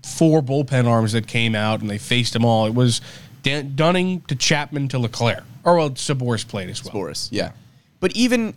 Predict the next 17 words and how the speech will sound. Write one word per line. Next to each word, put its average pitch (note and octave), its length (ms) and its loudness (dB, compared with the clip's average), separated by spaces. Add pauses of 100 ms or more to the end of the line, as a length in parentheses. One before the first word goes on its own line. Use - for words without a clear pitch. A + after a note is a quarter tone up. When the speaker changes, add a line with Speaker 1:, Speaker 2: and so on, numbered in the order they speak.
(100)
Speaker 2:
outside F#3 480 2
of C#3+ 120 0
Dunning, F#3+ 280 2
you C#3+ 120 0
still G#3 240 -4
get F3+ 180 -2
three E3 360 -4
and E3 100 2
a - 20 -2
third C3 400 0 (680)
of B2+ 300 2
the B2 80 -4
Rangers B2 460 0
bullpen G2+ 520 0 (540)
after B2 340 -2
Dunning. G#2 300 -4 (640)
And A2+ 300 2